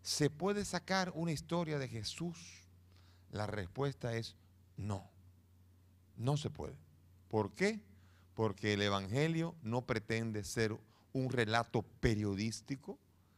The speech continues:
El evangelio pretende ser una predicación de fe. Por lo tanto, está predicando de Jesucristo. No está narrándole, sacándole la cédula, el lugar de nacimiento, la fecha, el momento del bautismo, nada de eso.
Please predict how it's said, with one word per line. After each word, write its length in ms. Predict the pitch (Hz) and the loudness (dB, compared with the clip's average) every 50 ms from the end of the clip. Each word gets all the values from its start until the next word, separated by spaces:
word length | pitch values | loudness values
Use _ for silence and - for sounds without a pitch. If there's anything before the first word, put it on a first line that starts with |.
| _ _ _ _ _ _ | _ _ _ _ _ _
El 160 | - 113 107 | -2 0 2
evangelio 680 | 107 107 104 104 98 95 110 120 120 127 139 139 127 | 4 4 2 2 0 -2 -2 -2 0 0 0 -2 -2
pretende 440 | 123 117 107 - - 113 117 120 113 | -2 -2 -2 -2 -2 -4 -2 -2 -4
ser 200 | 107 117 117 117 | -2 0 0 0
una 200 | 117 131 139 - - _ | -2 -4 -6 -8 -4 _
predicación 920 | - 165 151 143 139 139 143 135 - - 127 110 - - 120 127 143 151 156 | 4 6 6 6 6 4 2 0 2 2 2 2 2 0 -2 0 0 0 0
de 100 | 151 139 | -2 -4
fe. 280 | - 151 170 196 - - - - - _ _ _ _ _ _ _ | -4 -4 -6 -6 -8 -12 -18 -20 -20 _ _ _ _ _ _ _
Por 160 | - 156 156 151 | 4 4 6 6
lo 120 | 151 147 | 4 6
tanto, 280 | - 175 180 185 160 196 | 6 6 6 6 6 4
está 280 | 151 - 196 196 - - - - - | 6 8 8 8 8 4 -2 0 4
predicando 800 | - 208 196 175 170 180 156 - 180 185 202 208 190 175 156 143 | 6 8 8 8 6 4 4 6 6 8 8 8 6 4 4 4
de 80 | 135 | 4
Jesucristo. 720 | 127 127 117 120 117 - 156 190 180 - - - - - - - - - - - | 2 2 0 -2 -4 0 0 0 0 0 -4 -10 -16 -20 -20 -20 -20 -20 -10 -2
No 100 | - 170 | 0 2
está 340 | 175 165 170 196 190 196 165 - - - | 2 4 6 6 4 4 2 -2 -4 0
narrándole, 520 | 185 170 143 147 170 196 196 180 180 165 | 2 4 6 6 6 6 4 4 4 4
sacándole 540 | 147 - 147 - 180 190 190 180 175 160 156 160 - - | 4 4 4 6 6 4 6 6 4 4 2 0 0 2
la 160 | 165 147 143 | 2 4 4
cédula, 520 | - - 202 208 190 170 170 156 147 135 113 - - | 4 4 4 4 4 4 2 2 2 2 0 -2 -2
el 120 | - 165 170 | 0 4 6
lugar 260 | 165 156 170 175 175 | 6 8 8 8 6
de 80 | 175 175 | 4 2
nacimiento, 640 | 170 151 151 160 143 156 175 190 190 175 160 165 160 | 0 0 0 0 2 2 2 2 2 0 0 0 2
la 140 | 147 139 - | 2 2 2
fecha, 520 | - 190 190 190 - - 180 165 156 139 - - - | 2 0 0 0 0 0 -2 -2 -2 -4 -6 -4 0
el 160 | 175 170 160 | 2 4 4
momento 480 | 156 160 160 156 165 185 185 175 180 185 | 6 8 8 8 6 6 4 4 4 4
del 80 | 180 | 6
bautismo, 480 | 170 165 160 151 160 175 190 185 170 - 160 | 6 4 4 4 2 0 -2 -2 -2 -6 -6
nada 280 | 156 180 202 196 220 | -6 -6 -4 -4 -4
de 60 | 240 | -4
eso. 180 | 208 - - - | -4 -6 -8 -12